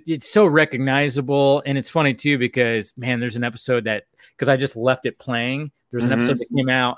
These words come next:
Speaker 1: that, that came after part two, and w-, when we get to it, it's, it, it's just a cool moment in it. Cool moment in it that has transitions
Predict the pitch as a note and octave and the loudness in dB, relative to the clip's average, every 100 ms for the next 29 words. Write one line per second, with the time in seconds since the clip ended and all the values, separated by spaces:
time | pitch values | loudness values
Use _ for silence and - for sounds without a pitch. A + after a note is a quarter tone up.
0 | _ C3+ C3 B2+ A#2+ C3 A#2+ - C3+ A#2 | _ 0 2 2 -2 0 0 0 -2 0
1 | B2+ B2 - A2 - - B2 A2 - C3+ | 0 0 -2 -4 -2 0 2 0 -4 -2
2 | A#2+ G2+ - - - _ _ _ _ _ | -2 -4 -12 -20 -20 _ _ _ _ _
3 | - E3 D3+ D#3+ G3 E3+ E3+ D#3+ C3 D#3+ | -6 0 2 2 2 2 4 4 4 4
4 | - C#3 B2 A#2 A#2 - D3 D3 D#3 D#3+ | 4 6 6 4 0 -6 -10 -4 0 2
5 | D#3 C3 - E3+ - B3 G#3+ D#3 D3 C#3+ | 2 0 -2 -2 2 6 6 6 4 4
6 | A#2 A2 G#2 G2+ - - _ _ - F#3 | 0 -2 -6 -10 -16 -20 _ _ 4 6
7 | E3 D#3+ C#3+ C3+ C3 B2 B2+ A#2+ B2+ C3 | 6 4 4 2 0 0 0 0 2 2
8 | A#2 - - C3+ C3 C3 C#3 C3+ B2+ | 0 -6 -2 0 0 0 -2 -2 -8